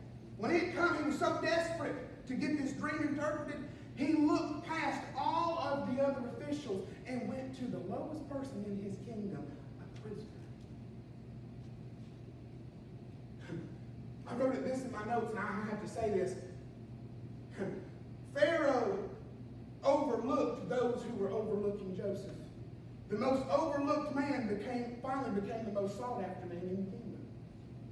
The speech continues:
The lowest man on the totem pole became the most important person to Pharaoh because he had a gift. Because even in the prison, Hallie, he had a reputation.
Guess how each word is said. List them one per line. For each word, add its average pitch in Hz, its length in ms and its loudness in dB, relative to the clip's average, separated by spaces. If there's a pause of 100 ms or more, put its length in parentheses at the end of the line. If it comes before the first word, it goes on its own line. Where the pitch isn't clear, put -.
(480)
The 220 80 6
lowest 294 420 8
man 302 220 2
on 285 160 4
the 247 160 0
totem 311 360 6
pole 233 460 2
became 269 760 2
the 220 80 4
most 285 580 6
important 269 640 2
person 302 360 2
to 202 80 0
Pharaoh 269 500 4 (140)
because - 380 0
he - 160 -4
had - 220 -2
a - 160 -6
gift. - 280 -6 (640)
Because 254 320 4 (520)
even 320 320 6
in 269 200 2
the - 160 -2
prison, 196 600 -2
Hallie, 208 460 -2
he 240 80 -4 (100)
had - 140 -4
a - 140 -4
reputation. 190 840 -8